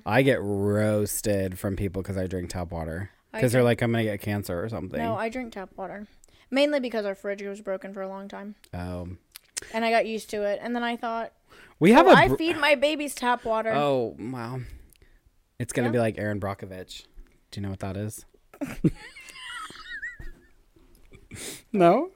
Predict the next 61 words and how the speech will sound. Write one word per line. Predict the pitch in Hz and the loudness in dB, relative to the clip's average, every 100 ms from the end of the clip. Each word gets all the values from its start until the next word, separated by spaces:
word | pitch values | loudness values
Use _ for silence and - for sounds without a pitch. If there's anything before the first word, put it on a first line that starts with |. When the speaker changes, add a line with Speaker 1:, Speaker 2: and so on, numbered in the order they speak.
| - | -14
Speaker 2:
Yes, | 320 247 | -16 -16
I | |
do. | 220 - 233 | -18 -4 2
Speaker 1:
Okay. | 196 175 165 - - - - - - | 4 2 -4 -8 -12 -18 -10 -8 6
The | 147 135 | 8 8
best | 113 120 123 113 | 8 6 4 2
water, | 98 90 107 | 2 4 2
in | 104 | 2
my | 101 | 2
opinion, | 104 - 92 95 101 113 | 0 0 0 0 0 0
is, | 110 95 | -2 -2
like, | 95 90 - | -2 -4 -4
water | 87 80 85 | -2 -2 -2
out | 80 | -2
of | 80 | -4
a | |
hose. | 78 82 78 80 - - _ _ _ _ _ _ _ _ _ _ _ _ | -6 -6 -6 -8 -12 -20 _ _ _ _ _ _ _ _ _ _ _ _
Like, | 117 - | 0 2
when | 123 | 4
you | 120 | 4
were | |
a | 127 | 2
Speaker 2:
Interesting. | - 120 117 113 120 | 2 2 2 4 2
Speaker 1:
kid, | 117 | 0
did | 120 | 0
you | 120 | 0
ever, | 113 | 2
Speaker 2:
Yeah. | 113 | 0
Speaker 1:
like, | 107 | 0
get | 104 | -2
a | 107 | -2
hose | 98 98 98 104 | -2 -2 -2 -4
when | |
you | 107 | -4
were | 104 | -4
outside | 78 98 95 101 | -6 -4 -4 -4
and, | 101 | -4
Speaker 2:
Yeah, | - | -4
Speaker 1:
like, | - | -4
Speaker 2:
I | |
Speaker 1:
drink | 208 113 | -4 -4
Speaker 2:
don't | 113 | -2
Speaker 1:
from | 107 107 | -2 -2
it? | |
Speaker 2:
remember | 104 - - | -6 -8 0
Speaker 1:
And | |
it | 135 | 2
Speaker 2:
it. | |
Speaker 1:
was | 135 117 | 2 0
so | - 113 107 | -2 -2 -2
cold | - 107 101 101 | -4 -4 -2 -2
and, | 101 | -4
like, | 95 92 | -6 -6
minerally, | 92 95 104 104 110 110 | -6 -6 -4 -2 -2 -2
and, | 104 95 - | -2 -6 -6
oh, | 92 90 85 | -8 -6 -8
it | |
was, | 90 92 | -8 -8
like, | 82 - | -8 -10
so | - 69 62 67 | -12 -10 -10 -10
good. | 55 67 - | -12 -12 -14